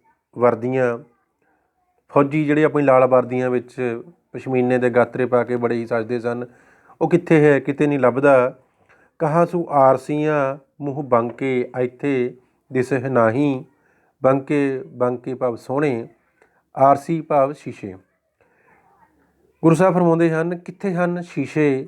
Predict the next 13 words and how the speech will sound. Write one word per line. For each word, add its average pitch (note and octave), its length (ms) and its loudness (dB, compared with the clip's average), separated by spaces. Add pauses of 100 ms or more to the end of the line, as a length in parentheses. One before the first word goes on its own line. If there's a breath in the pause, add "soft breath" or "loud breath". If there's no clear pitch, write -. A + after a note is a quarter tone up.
(140)
ਤੇ D#3+ 80 -8
ਸ਼ੀਸ਼ਿਆਂ D3+ 400 -2
ਵਿੱਚੋਂ C#3+ 260 -2
ਦੇਖੇ C3 300 -4
ਜਾਣ B2 180 0
ਵਾਲੇ A#2 260 -2
ਸੋਹਣੇ A#2+ 300 -8
ਮੂੰਹ?" G#2+ 300 -8 (240)
ਕੁਝ C#3 160 -4
ਵੀ D3 100 0
ਨਜ਼ਰ B2 220 2
ਨਹੀਂ A#2+ 180 -2
ਆਉਂਦਾ। B2 380 0